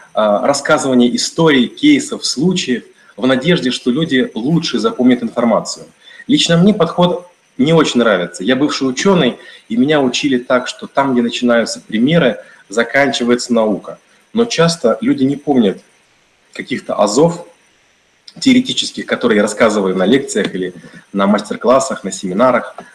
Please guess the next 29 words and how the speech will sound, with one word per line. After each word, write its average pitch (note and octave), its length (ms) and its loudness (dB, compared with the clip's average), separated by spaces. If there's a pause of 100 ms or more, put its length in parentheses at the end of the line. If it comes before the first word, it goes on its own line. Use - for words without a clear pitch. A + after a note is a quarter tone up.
на G#2+ 140 0
интенсивах, B2 640 -2 (220)
но D#3+ 160 6
хорошо C#3 360 2
помнят B2+ 380 4
кейсы. F#2 440 0
И G2 60 -6
хотя B2+ 300 -2
мне C#3 120 0
не C#3 140 0
очень B2 360 0
это A2 200 -6
нравится, C3+ 520 0 (320)
я C3+ 180 2
вдруг B2 280 -4
понимаю, B2+ 460 2
что A#2+ 180 -4
удачно B2 520 0
подобранные A2 560 2
анекдоты, A2 460 0
удачно G#2+ 460 -4
подобранные G2+ 600 -4 (340)
какие-то B2 320 -2
забавные A2+ 480 4
истории, C3+ 360 2
сказки, - 440 0
былины A2 360 2
и F#2 60 0
притчи, - 480 -2